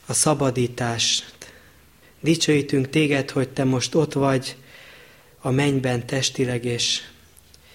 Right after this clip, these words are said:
esedezel, imádkozol értünk,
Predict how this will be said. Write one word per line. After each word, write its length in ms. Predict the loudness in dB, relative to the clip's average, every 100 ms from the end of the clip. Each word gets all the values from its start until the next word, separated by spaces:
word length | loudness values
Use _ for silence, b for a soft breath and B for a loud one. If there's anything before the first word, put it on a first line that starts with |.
| b -4
esedezel, 800 | 0 2 2 2 0 2 0 2
imádkozol 800 | 4 4 4 2 0 -2 0 2
értünk, 720 | 2 2 0 -2 -2 -2 -10